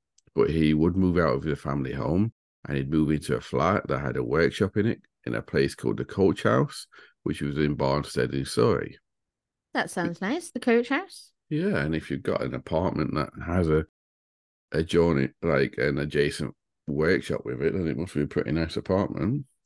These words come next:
Speaker 2: Yep, sounds it.
Speaker 1: So by, by this time, though, he had lost his job. I'm not sure if it was out of choice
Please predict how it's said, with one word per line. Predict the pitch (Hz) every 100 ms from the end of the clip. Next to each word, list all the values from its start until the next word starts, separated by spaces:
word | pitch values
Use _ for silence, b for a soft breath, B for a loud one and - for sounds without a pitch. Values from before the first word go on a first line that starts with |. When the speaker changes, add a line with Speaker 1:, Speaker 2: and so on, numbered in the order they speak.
| _ -
Speaker 2:
Yep, | 202 262 -
sounds | - 196 226
it. | 214 - _ _ _ _ _ _ _ _
Speaker 1:
So | - -
by, | 147 151 151
by | 143 -
this | 127 147
time, | - 101 85
though, | 65
he | 71 80
had | 71
lost | 82 87 -
his | 64
job. | - 52 - - - _ _ _ _ _ _ _ -
I'm | 85
not | 98
sure | - 95
if | 82
it | -
was | -
out | 69 50
of | -
choice | - 67 127 156 -